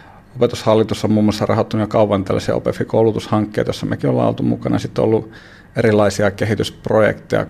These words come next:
ja hankkeita tällaisia, kuten esimerkiksi Isoverästössä on tällä hetkellä, jossa näitä toimintatapoja ja menetelmiä kehitetään edelleen. Mut niin, se on iso tuommoinen kulttuurin muutos tavallaan ja se ei käy nopeasti, mutta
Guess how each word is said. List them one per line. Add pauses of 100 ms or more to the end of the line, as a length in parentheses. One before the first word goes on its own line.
ja
hankkeita
tällaisia,
kuten
esimerkiksi
Isoverästössä
on
tällä
hetkellä, (420)
jossa
näitä (560)
toimintatapoja
ja
menetelmiä
kehitetään
edelleen.
Mut
niin, (200)
se
on (420)
iso (160)
tuommoinen
kulttuurin
muutos
tavallaan
ja
se
ei (140)
käy
nopeasti,
mutta